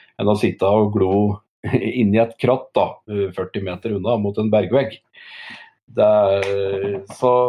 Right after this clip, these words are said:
så det er litt også da, at om man holder ut på post, så er det at du har, eh,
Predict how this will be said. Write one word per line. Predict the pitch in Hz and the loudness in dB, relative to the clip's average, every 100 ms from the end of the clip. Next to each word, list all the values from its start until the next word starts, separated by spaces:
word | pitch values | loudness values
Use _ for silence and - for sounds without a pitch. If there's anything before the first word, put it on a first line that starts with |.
| 123 | -2
så | 117 131 | -4 -4
det | 120 131 | 0 2
er | 165 | 2
litt | 143 127 _ - | 0 -4 _ -2
også | 117 156 165 | 0 0 0
da, | |
at | 127 117 | -2 -2
om | 117 | -2
man | 123 | -2
holder | 120 107 85 98 | 0 -2 -2 -6
ut | - | -8
på | - 135 | -10 -10
post, | - 151 - _ | -4 -4 -6 _
så | - 120 | -4 -2
er | 104 | 0
det | 107 | -2
at | 107 113 | -6 -6
du | 117 | -4
har, | 117 - 82 107 117 | -4 -2 -2 -2 -2
eh, | 117 117 117 113 | -2 -2 -2 -4